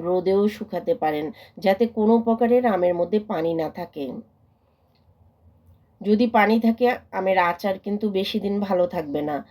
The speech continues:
আমি এখানে হাফ চা চামচের মতো মরিচ পাউডার দিয়ে দিয়েছি, হাফ চা চামচের মতো দিয়ে দিয়েছি হলুদ পাউডার, সেই সাথে দিয়ে দিয়েছি আমি স্বাদ মতো লবণ।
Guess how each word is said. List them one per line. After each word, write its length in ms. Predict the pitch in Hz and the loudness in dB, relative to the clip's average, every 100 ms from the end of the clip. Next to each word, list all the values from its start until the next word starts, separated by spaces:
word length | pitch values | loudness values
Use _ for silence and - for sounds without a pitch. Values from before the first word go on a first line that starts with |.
| - - - _ _ - | -20 -20 -20 _ _ -2
আমি 180 | 202 226 | 4 4
এখানে 200 | 233 247 233 | 4 2 2
হাফ 140 | 202 - | 2 -2
চা 100 | 214 | -4
চামচের 520 | 208 220 220 220 220 220 | -2 -2 0 0 -2 0
মতো 180 | 220 233 240 269 - _ - | 0 2 0 0 -8 _ -8
মরিচ 260 | 185 185 202 - | -4 -4 -6 -6
পাউডার 300 | 214 208 214 208 | -2 0 0 0
দিয়ে 160 | 220 | 0
দিয়েছি, 360 | 214 226 226 269 285 | 2 0 0 -6 -4
হাফ 140 | 175 - | -4 -2
চা 120 | 185 | -6
চামচের 440 | 202 196 202 208 | -4 -6 -4 -2
মতো 200 | 208 208 208 | -2 0 0
দিয়ে 200 | 208 208 | 0 0
দিয়েছি 340 | 214 214 - 226 | 0 -2 -4 -4
হলুদ 240 | 208 196 202 | -2 -4 -4
পাউডার, 400 | 214 202 196 220 269 359 _ _ _ _ _ _ _ _ _ - | -4 -2 2 2 2 -2 _ _ _ _ _ _ _ _ _ -12
সেই 220 | - 208 233 | -2 0 0
সাথে 180 | 220 226 | 0 0
দিয়ে 160 | 214 214 214 | 2 2 2
দিয়েছি 320 | 214 214 - 233 | 0 -2 0 2
আমি 120 | 226 359 - | 2 0 -4
স্বাদ 220 | 196 165 165 | -4 -2 -2
মতো 180 | 175 175 | -2 -2
লবণ। 440 | 165 156 143 147 | 0 -2 -2 -6